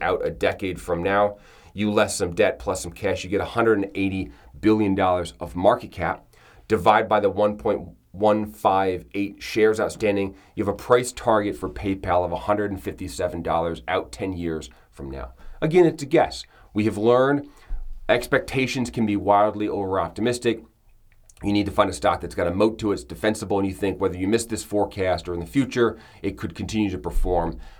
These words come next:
uh, and you wanna, you wanna, you wanna gauge your, you wanna risk adjust, if you will, your forecast. So then free cash flow. This changes in free cash flow. I've got three dollars and seventy-two cents out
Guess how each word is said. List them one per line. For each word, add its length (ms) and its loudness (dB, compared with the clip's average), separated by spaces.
uh, 300 2
and 160 -4
you 120 -6
wanna, 380 0
you 120 -6
wanna, 160 -2
you 80 -6
wanna 120 -4
gauge 720 2
your, 420 2
you 160 -8
wanna 140 -2
risk 320 0
adjust, 580 0
if 200 -10
you 80 -4
will, 320 -4
your 140 -2
forecast. 600 -8
So 180 4
then 140 4
free 180 -2
cash 320 -2
flow. 160 -2
This 180 0
changes 440 2
in 60 -12
free 220 -2
cash 360 0
flow. 120 0
I've 160 2
got 180 2
three 280 -6
dollars 380 4
and 100 -2
seventy-two 760 -2
cents 500 0
out 280 2